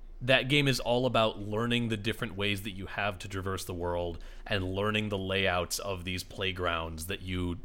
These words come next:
have created for you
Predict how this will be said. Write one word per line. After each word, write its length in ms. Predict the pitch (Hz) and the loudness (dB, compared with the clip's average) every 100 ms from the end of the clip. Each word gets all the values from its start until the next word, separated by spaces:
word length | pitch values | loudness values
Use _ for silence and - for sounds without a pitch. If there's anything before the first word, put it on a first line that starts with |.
| - - - - - - - - - | -10 -14 -16 -20 -18 -20 -20 -18 -10
have 480 | - 107 95 90 | 2 4 4 2
created 520 | - - 95 92 85 82 | -4 -2 2 2 2 -4
for 160 | - | -4
you 460 | 87 85 82 80 | -2 0 0 -2